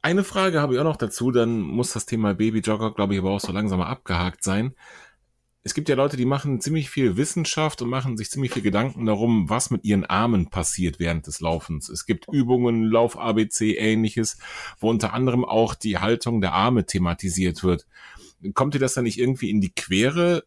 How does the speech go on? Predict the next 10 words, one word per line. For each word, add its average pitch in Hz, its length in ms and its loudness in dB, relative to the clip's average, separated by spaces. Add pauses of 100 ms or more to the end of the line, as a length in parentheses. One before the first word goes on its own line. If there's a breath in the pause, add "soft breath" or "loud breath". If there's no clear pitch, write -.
irgendwas 117 520 0
vor 113 200 0
dir 101 140 4
her 127 260 4
schieben, 147 540 2
schubsen 139 680 -2
oder 107 260 -2
halten 135 320 0
zu - 140 -6
müssen? 180 340 -4